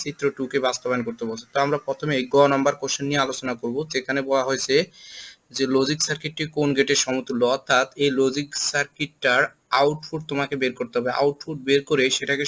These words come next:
সরলীকরণ করে দেখতে হবে যে সেটা কোন গেটের সমতুল্য। তো লক্ষ্য করো, এখানে যদি আমরা এই লজিক সার্কিটটার আউটপুট আমরা বের করতে চাই, এখানে কি রয়েছে? এখানে একটা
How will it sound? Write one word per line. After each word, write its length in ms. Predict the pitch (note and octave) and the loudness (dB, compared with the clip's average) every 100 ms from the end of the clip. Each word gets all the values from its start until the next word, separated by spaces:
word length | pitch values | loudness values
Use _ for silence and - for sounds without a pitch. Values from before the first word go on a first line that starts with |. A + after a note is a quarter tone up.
| - | -4
সরলীকরণ 560 | C3 C3 C#3 C#3+ C#3 C#3 | -4 -4 -4 -4 -4 -2
করে 160 | C#3 D#3 F#3+ - - - - _ - B2+ | 0 0 0 -12 -18 -18 -20 _ -8 0
দেখতে 260 | C#3+ - D#3 | 0 2 0
হবে 180 | D3 A#2+ B2 | 2 2 0
যে 60 | C3+ - | 0 0
সেটা 180 | C#3+ C#3+ | -2 -4
কোন 120 | C3+ C#3 C3 | -4 -2 -2
গেটের 240 | C3+ G3 - | -2 -2 -4
সমতুল্য। 480 | - B2+ C3 B2+ A#2 A#2 - _ _ _ _ _ _ _ _ _ _ _ _ _ - | -2 -2 -2 -2 -2 -4 -8 _ _ _ _ _ _ _ _ _ _ _ _ _ -4
তো 40 | D3+ | 0
লক্ষ্য 180 | D3 D3+ C3+ | 0 2 4
করো, 120 | C3+ - C#3+ | 4 4 2
এখানে 220 | D3+ D3 D3 | 2 0 0
যদি 120 | D3 C3 | 0 2
আমরা 180 | C3 B2+ C3 - C#3 | 2 2 0 -2 -2
এই 100 | D3+ D#3+ C3+ | 0 0 0
লজিক 260 | B2+ C3+ - | 0 -2 -4
সার্কিটটার 460 | C#3 - C#3 C#3+ C#3 - B2 | -6 -8 -6 -4 -4 -2 0
আউটপুট 400 | C3+ C#3 - C#3+ D3 | 0 -2 -10 -4 -2
আমরা 140 | C3+ B2+ | 0 0
বের 100 | A#2+ A#2 | -2 -2
করতে 200 | A#2 A#2+ A#2 | -4 -4 -2
চাই, 160 | A#2+ D3+ - C#3+ | -2 -2 -6 -8
এখানে 300 | C#3 D3 D3 B2+ D#3 | -4 -2 0 0 0
কি 80 | D3+ C#3 | -2 2
রয়েছে? 220 | C3+ C3+ D3+ | 2 2 -2
এখানে 160 | C#3 C#3 | -2 -4
একটা 120 | C#3 | -4